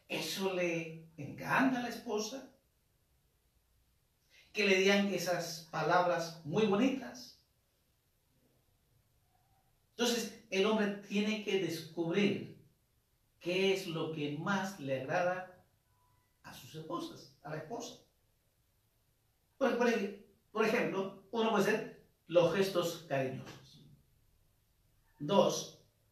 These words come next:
un ramo de flores como sorpresa. Hay mujeres que le encantan las flores, pero a otras no les gustan. Por eso dije, es un ejemplo que estoy dando para que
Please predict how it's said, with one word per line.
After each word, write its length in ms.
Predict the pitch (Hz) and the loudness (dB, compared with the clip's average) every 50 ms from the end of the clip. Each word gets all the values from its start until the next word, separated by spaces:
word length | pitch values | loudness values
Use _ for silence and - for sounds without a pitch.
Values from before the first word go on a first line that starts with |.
| _ _ _ _ _ _ _ _ _ _ _ _ _ _ _ | _ _ _ _ _ _ _ _ _ _ _ _ _ _ _
un 240 | - 208 202 196 196 | -2 4 6 8 8
ramo 240 | 202 208 202 196 185 | 8 8 8 6 6
de 100 | 175 170 | 4 2
flores 760 | 170 - 190 190 208 185 165 170 - - - - - - - _ _ _ _ _ _ _ | 2 4 6 8 8 10 8 8 4 0 -4 -6 -12 -16 -20 _ _ _ _ _ _ _
como 220 | - 180 196 202 | -10 -6 -6 -4
sorpresa. 560 | 202 214 208 214 220 247 277 269 254 - - - - _ _ _ _ _ _ _ _ _ _ _ _ _ _ _ _ _ _ _ _ _ _ _ _ _ _ _ _ _ _ _ _ _ _ _ _ _ _ _ _ _ _ _ _ _ _ _ _ _ _ _ _ _ _ - | -2 -2 -2 -2 -2 -4 -6 -6 -6 -10 -14 -20 -20 _ _ _ _ _ _ _ _ _ _ _ _ _ _ _ _ _ _ _ _ _ _ _ _ _ _ _ _ _ _ _ _ _ _ _ _ _ _ _ _ _ _ _ _ _ _ _ _ _ _ _ _ _ _ 2
Hay 640 | 254 285 320 311 320 311 294 - - - - - _ _ _ _ _ | 4 4 4 4 2 0 -6 -8 -10 -18 -20 -20 _ _ _ _ _
mujeres 460 | - 175 165 - 220 220 214 220 - | -10 -8 -4 0 0 0 0 -2 -4
que 100 | - 175 | -4 -4
le 400 | 160 156 156 160 165 160 - 165 | -4 -2 -2 -4 -8 -8 -10 -10
encantan 500 | 151 147 - 180 196 190 - - 165 - | -10 -8 -4 -2 -2 -2 -2 -4 -6 -6
las 140 | 156 147 - | -8 -8 -8
flores, 300 | - 196 202 - - - - | -4 -2 -2 -2 -2 -4 -6
pero 220 | 160 160 139 139 | -8 -6 -6 -6
a 40 | 135 | -6
otras 180 | - 135 127 | -6 -6 -6
no 120 | 127 139 - | -6 -6 -6
les 100 | - 233 | -4 -4
gustan. 480 | 294 302 302 - - - - - - _ _ _ _ _ _ - - _ | -4 -4 -4 -6 -6 -12 -18 -20 -20 _ _ _ _ _ _ -20 -20 _
Por 120 | - 160 190 | -2 0 0
eso 120 | 214 233 | 2 2
dije, 540 | 220 202 190 180 175 - - - - - _ _ _ _ _ _ _ _ _ - | 2 2 2 0 0 -2 -6 -14 -18 -20 _ _ _ _ _ _ _ _ _ -12
es 160 | 143 139 - | -10 -2 2
un 140 | 220 220 214 | 4 4 4
ejemplo 340 | 202 226 226 214 202 196 | 4 4 4 4 2 2
que 80 | 202 190 | 2 2
estoy 160 | - 208 208 | 2 4 4
dando 600 | 208 208 - 165 165 180 196 202 - - - - - - - _ _ _ _ _ _ - | 4 4 2 2 0 -2 -2 -4 -4 -6 -12 -16 -18 -20 -20 _ _ _ _ _ _ -2
para 360 | - 156 160 170 165 165 160 | 2 4 4 4 4 2 2
que 380 | 165 160 165 160 160 - - | 0 -2 -2 -4 -8 -12 -16